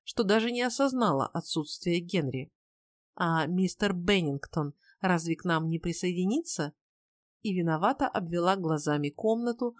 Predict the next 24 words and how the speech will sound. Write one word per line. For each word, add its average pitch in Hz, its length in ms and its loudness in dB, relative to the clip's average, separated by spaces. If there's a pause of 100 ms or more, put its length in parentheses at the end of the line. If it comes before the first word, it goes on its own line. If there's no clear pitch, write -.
(160)
на 269 160 2
случай, 220 400 0
если 170 360 -2
вдруг 170 360 -2
его 147 260 0
не 147 140 -4
заметила. 147 680 -2 (360)
Хотя 247 400 2 (240)
вряд 294 300 2
ли 180 100 2
кто-нибудь 190 560 0
мог 175 220 0
упустить - 580 -4
из 180 180 -4
виду 185 260 -2
Генри, 147 460 0 (260)
золотоволосого 165 920 4
красавца 190 800 -2
с - 100 -14
приятными, 180 800 -2 (180)
располагающими 170 1000 0
к - 60 -14
себе 139 340 -2
манерами. 135 640 -6